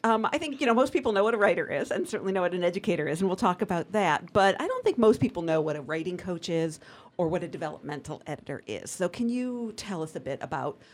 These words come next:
what those are and how do you, and, and what you do in those roles?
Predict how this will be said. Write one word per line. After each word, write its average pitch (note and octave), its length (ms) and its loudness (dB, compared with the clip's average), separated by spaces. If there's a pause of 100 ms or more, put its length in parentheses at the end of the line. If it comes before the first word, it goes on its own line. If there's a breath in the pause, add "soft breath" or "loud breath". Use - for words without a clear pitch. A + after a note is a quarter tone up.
(100)
what A3+ 200 2
those G3+ 180 2
are D#3+ 260 2
and C#3+ 100 -2
how D#3+ 140 -2
do D3+ 80 2
you, C#3 140 -4 (100)
and, E3 220 -2
and D3 260 -4
what F3 220 -2
you D#3+ 120 0
do D3 220 -4
in C3+ 80 -4
those - 220 -8
roles? - 640 -6